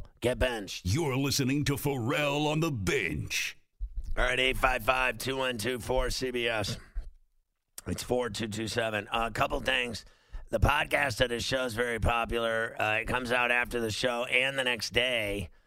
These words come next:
Speaker 1: in the morning. So tonight, late night, after the show, we put it out on Twitter, at Scott Ferrall, at On The Bench C B S. And then, uh, we put it on Facebook dot com slash Ferrall on the Bench.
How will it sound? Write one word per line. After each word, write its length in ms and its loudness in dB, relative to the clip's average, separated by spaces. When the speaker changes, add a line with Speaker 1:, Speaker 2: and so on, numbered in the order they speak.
Speaker 1:
in 140 -6
the 80 0
morning. 500 -2
So 320 0
tonight, 540 0
late 260 0
night, 320 2
after 320 2
the 100 -4
show, 240 0
we 120 -4
put 180 2
it 80 2
out 300 2
on 240 0
Twitter, 320 -2
at 280 0
Scott 320 -2
Ferrall, 280 -2
at 260 0
On 200 -2
The 60 -2
Bench 240 -2
C 140 -2
B 160 -2
S. 240 -6
And 160 -4
then, 440 0
uh, 340 0
we 80 -4
put 120 0
it 80 2
on 140 0
Facebook 480 0
dot 240 0
com 280 -2
slash 320 -2
Ferrall 640 -2
on 220 -2
the 80 -2
Bench. 420 -2